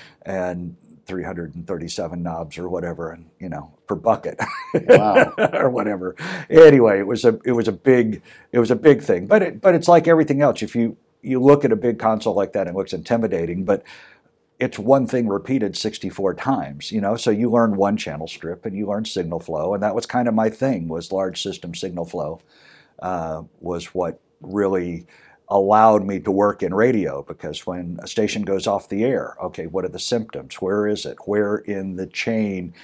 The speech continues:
Speaker 1: is something broken down? Do I have a signal there? I don't have it there. You find that, uh, that, that troubleshooting kind of thing. Uh,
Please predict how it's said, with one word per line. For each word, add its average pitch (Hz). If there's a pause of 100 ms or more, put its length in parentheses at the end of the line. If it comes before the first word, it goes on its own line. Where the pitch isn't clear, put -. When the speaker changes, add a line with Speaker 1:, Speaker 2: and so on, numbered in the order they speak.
(100)
Speaker 1:
is -
something 98
broken 92
down? 87
Do 73
I 76
have 90
a 92
signal 85
there? 104
I 80
don't 85
have 78
it 78
there. 117
You 85
find 92
that, 87 (100)
uh, 82 (460)
that, 92
that 95
troubleshooting 101
kind 85
of 85
thing. 90
Uh, 90